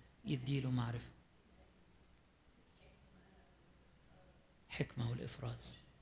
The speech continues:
بالظبط، بالظبط، يعرف بالظبط ال-، يميز بين الأمور المتخالفة،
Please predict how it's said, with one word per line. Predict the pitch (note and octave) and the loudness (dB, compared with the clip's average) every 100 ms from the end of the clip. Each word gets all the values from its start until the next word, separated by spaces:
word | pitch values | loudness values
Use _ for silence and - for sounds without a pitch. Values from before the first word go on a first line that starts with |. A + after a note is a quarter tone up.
| - - - - - - - - - - - | -20 -20 -20 -20 -20 -20 -20 -20 -20 -20 -8
بالظبط، | C#3 B2+ C#3 - - - - - - - - - - - - - - - - - | -2 0 0 -4 -16 -18 -20 -20 -20 -20 -20 -20 -20 -20 -20 -20 -20 -20 -20 -10
بالظبط، | - B2+ C3 - - | -2 0 0 -4 4
يعرف | E3 E3+ C#3+ B2+ - - | 4 6 4 0 -2 0
بالظبط | C3+ A2+ A#2 D#3+ - - - - - | 4 4 6 4 4 -14 -12 -12 -6
ال-، | B2 B2+ - - | -4 -4 -8 -6
يميز | C#3+ D3 C3+ D#3 E3 C#3 | -2 6 10 10 12 10
بين | B2 D3+ | 10 8
الأمور | C#3+ D3 C#3 D3 D#3 | 8 8 6 8 8
المتخالفة، | C#3 B2+ A#2+ B2 - A#2 A2+ - | 8 6 4 0 0 0 0 -6